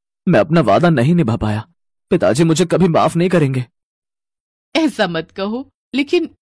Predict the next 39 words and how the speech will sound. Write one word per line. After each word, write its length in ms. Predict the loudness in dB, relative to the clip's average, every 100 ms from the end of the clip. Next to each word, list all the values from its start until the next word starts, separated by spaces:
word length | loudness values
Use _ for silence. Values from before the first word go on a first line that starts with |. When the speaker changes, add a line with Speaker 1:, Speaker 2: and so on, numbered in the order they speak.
| _ -6
Speaker 2:
मुझे 340 | -4 -2 -2
एक 140 | -2 -2
बात 220 | -4 -4
समझ 380 | -6 -6 -6 -6
नहीं 160 | -8 -6
आ 100 | -6
रही 200 | -6 -10
है, 140 | -16 _ _ -6
राघव 420 | 0 0 0 -2
इतना 220 | -2 0
अच्छा 240 | -2 0 -6
खाना 280 | -4 -4 -4
बना 340 | -4 -4 -6
कैसे 340 | -4 -8 -8
रहा 160 | -8 -8
है? 160 | -10 -14 _ _
टेस्ट 340 | -2 -2 -2 -8
कहाँ 200 | -4 -4
से 140 | -4
ला 200 | -2 -2
रहा 100 | -4
है 60 | -8
वो? 280 | -12 -18 _ _ _ _ _ _ -4
Speaker 1:
पता 260 | -2 -2
नहीं, 200 | -4 -8 -12 _ _
सीखा 280 | -4 -4 0
होगा 220 | 0 2
कहीं 200 | 0 0
से। 180 | -2 -4 -10 _ _ _ _ _ _ _ _ _ _ _ -16
Speaker 2:
ये 300 | -6 -4 -2
दोनों 340 | -4 -4 -4 -4
बाप 200 | -4 -2
बेटे 320 | -6 -6 -10
सीखने 440 | -6 -8 -6 -6
वालों 260 | -2 -2 -2
में 100 | -6
से 140 | -6
नहीं 260 | -6 -6 -8
है। 120 | -12